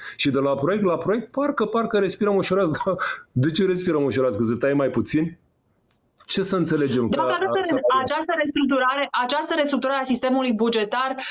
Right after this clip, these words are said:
Speaker 2: una peste alta, dacă se aplică și se va aplica această asumare a răspunderii, deci legile vor deveni legi aplicabile. Spuneți-mi, această restructurare a sistemului bugetar, cum va, uh, contura sistemul bugetar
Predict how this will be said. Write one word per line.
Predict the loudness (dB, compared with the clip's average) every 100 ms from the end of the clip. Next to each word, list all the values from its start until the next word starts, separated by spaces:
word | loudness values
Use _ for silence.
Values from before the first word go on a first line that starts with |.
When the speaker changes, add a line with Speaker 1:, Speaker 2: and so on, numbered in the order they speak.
| -6
Speaker 2:
una | -2 0 0
peste | -2 -2 -2
alta, | -2 -2 -2 -4 -8 _ _ -4
dacă | 0 0 0
se | -2 -2
aplică | 0 -2 -2 -2
și | 0 0
se | 0
va | 0
aplica | 0 -2 -2 -4 -2
această | -4 -4 -6 -4 -2 0 0 -2
asumare | 0 0 0
a | 0
răspunderii, | -2 -2 0 0 2 0 0 0 -2 0
deci | 0 2
legile | 0 0 0 0
vor | 0
deveni | -2 -2 0 2 2
legi | 2 0
aplicabile. | -2 -2 -4 -2 -2 0 -2 -2 -4 -4 -4
Spuneți-mi, | -2 0 0 0 -4 -6 -6
această | -4 -2 -2 -2
restructurare | -2 0 -2 -2 -2 -2
a |
sistemului | -2 -2 0 2 2
bugetar, | 0 0 -2 -4 -6 -16 _
cum | 0 2 0 -4 _
va, | 0 2 2 0 -4 _ _ _
uh, | 0 0
contura | 2 2 2 2 0 0
sistemul | 0 0 2 2
bugetar | 2 0 0 0 -2 -4